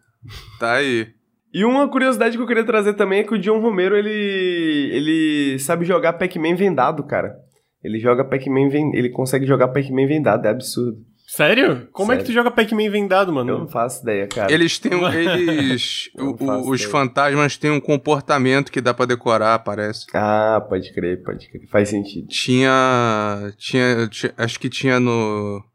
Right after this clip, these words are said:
Speaker 1: tinha um documentário falando disso, o cara que, que ele dominou isso tudo do jogo e ele foi conhecer o criador do Pac-Man, e o criador do Pac-Man falou, "Cara, eu não fiz porra nenhuma disso não."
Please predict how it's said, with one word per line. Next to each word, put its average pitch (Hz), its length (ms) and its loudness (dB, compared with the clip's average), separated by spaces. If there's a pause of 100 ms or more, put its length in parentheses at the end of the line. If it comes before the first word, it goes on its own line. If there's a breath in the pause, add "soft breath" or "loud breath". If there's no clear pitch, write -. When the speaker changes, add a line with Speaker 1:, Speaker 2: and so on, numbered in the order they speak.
(220)
Speaker 1:
tinha - 160 -4
um 185 40 2
documentário 131 760 0
falando 110 420 -4
disso, 101 520 -8
o 95 40 -14
cara 107 440 0
que, 104 280 -14 (540 loud breath)
que 110 480 -2 (340)
ele 113 220 -2
dominou 135 500 2
isso 160 260 -4 (100)
tudo 160 380 0
do 143 180 -2
jogo 151 580 4
e 151 60 0
ele 143 100 -2
foi 147 160 -2
conhecer 151 460 0
o 147 60 -2
criador 147 280 0
do 139 100 -6
Pac-Man, 147 600 0
e 170 60 -2
o 151 40 -10
criador 160 240 0
do 156 60 -4
Pac-Man 170 320 -2
falou, 165 220 -4
"Cara, 156 380 0 (400 soft breath)
eu 185 100 0
não 240 100 0
fiz 247 220 -6
porra 247 360 -2
nenhuma 254 240 2
disso 277 220 -4
não." 214 300 0